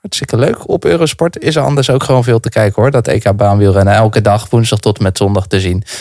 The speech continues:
Vanaf een uurtje of zes. Vrijdag begint dus de Tour Down Under op Discovery Plus. Vanaf half twee 's nachts. En zondag dan dat heerlijke N K veldrijden met Jeroen.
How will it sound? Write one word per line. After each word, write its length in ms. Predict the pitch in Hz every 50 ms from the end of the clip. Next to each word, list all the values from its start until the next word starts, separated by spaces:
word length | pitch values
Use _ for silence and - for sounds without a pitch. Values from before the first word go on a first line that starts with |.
| - _
Vanaf 280 | - - 120 110 107 104
een 80 | 123 -
uurtje 300 | - 170 165 156 - -
of 160 | - 165 143 120
zes. 500 | - - 139 139 139 - - - - - - - - - - - _
Vrijdag 420 | - - 151 151 156 143 135 123 -
begint 240 | - 113 117 117
dus 120 | 110 110 101
de 100 | - 113
Tour 200 | 107 - 117 110
Down 200 | 104 107 98 101 104
Under 440 | 101 107 101 98 95 92 92 92 _ _
op 220 | - 123 113 -
Discovery 500 | - 117 - - 107 95 101 90 90 87
Plus. 380 | 85 - - 85 85 87 - -
Vanaf 500 | - - 120 117 113 113 117 104 87 -
half 280 | - 95 95 92 -
twee 220 | - - 92 90 90
's 100 | - -
nachts. 300 | - 80 82 82 - -
En 160 | - 101 95
zondag 360 | 90 101 98 101 95 87 -
dan 160 | - 95 90
dat 140 | 90 92 92
heerlijke 320 | 113 120 151 160 147 - 117 143
N 20 |
K 160 | 131 135 123 113
veldrijden 500 | 131 131 127 123 123 117 113 113 113 113
met 200 | 120 127 123 -
Jeroen. 360 | - 117 120 117 117 120